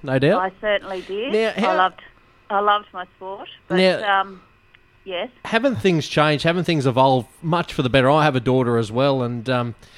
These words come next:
Speaker 1: it, it's great to see. We've, we've spoken to Pam O'Neill and, and, um, the, the first woman jockey
Speaker 2: Oh,
Speaker 1: and the
Speaker 2: yeah.
Speaker 1: struggle
Speaker 2: I
Speaker 1: she
Speaker 2: see that,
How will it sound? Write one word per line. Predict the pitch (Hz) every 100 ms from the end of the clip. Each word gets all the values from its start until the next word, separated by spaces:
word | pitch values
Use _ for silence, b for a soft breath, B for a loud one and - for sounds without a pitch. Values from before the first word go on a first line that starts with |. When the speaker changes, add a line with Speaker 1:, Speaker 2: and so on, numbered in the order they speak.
| B B
Speaker 1:
it, | - 165
it's | 160 -
great | 170 165
to | 135
see. | - 151
We've, | 156 143
we've | 160 147 -
spoken | - 139 127
to | 120
Pam | 131 127 120
O'Neill | 117 123 135 131
and, | 123
and, | 127 120 117 113
um, | 120 120 117
the, | 120
the | 120
first | - 135 120 -
woman | 123 113
jockey | 107 147 151 131
Speaker 2:
Oh, | 131
Speaker 1:
and | 139 143
the |
Speaker 2:
yeah. | 151 151
Speaker 1:
struggle | 165 175 160
Speaker 2:
I |
Speaker 1:
she | 131 156
Speaker 2:
see | 147
that, | 139